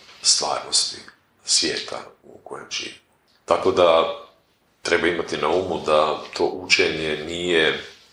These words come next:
zapravo ništa drugo doli ukazivanje na istinu o stvarnosti u kojoj, u kojoj živimo, u kojoj jesmo. Svejedno je učenje. Učenje je zato što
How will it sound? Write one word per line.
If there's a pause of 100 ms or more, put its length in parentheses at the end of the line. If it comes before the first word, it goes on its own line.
(120)
zapravo (200)
ništa
drugo
doli (880)
ukazivanje (100)
na (380)
istinu
o
stvarnosti (420)
u
kojoj, (280)
u
kojoj
živimo,
u
kojoj
jesmo. (920)
Svejedno
je
učenje. (520)
Učenje
je
zato
što